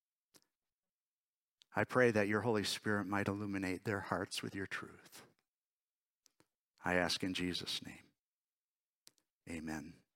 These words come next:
You may be seated. Well, we can notice a number of things as we look at this passage, and the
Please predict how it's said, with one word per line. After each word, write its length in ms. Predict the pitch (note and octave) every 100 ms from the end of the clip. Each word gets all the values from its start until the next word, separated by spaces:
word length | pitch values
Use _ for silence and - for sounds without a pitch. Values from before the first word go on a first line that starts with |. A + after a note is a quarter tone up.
| _ _ _ _ _ _ - - _ -
You 80 | E2+
may 140 | F2
be 100 | F2
seated. 420 | - C3+ B2+ G2 - - _ _ _ _ _ _ _ _ _ _ _ _ _ _ _ _ _ - - - - - -
Well, 100 | C3
we 100 | C#3
can 140 | D#3+
notice 380 | D#3 F#3 F3 D#3
a 260 | E3 C#3+ C3+
number 340 | C#3 F3 C#3
of 80 | B2+
things 360 | G3 G3 E3
as 140 | C#3 A#2
we 100 | C#3+
look 180 | G3+ D3
at 120 | A#2+
this 160 | B2+
passage, 560 | - C3 D3 D3+ G3+ E3
and 180 | C3+ B2+
the 180 | B2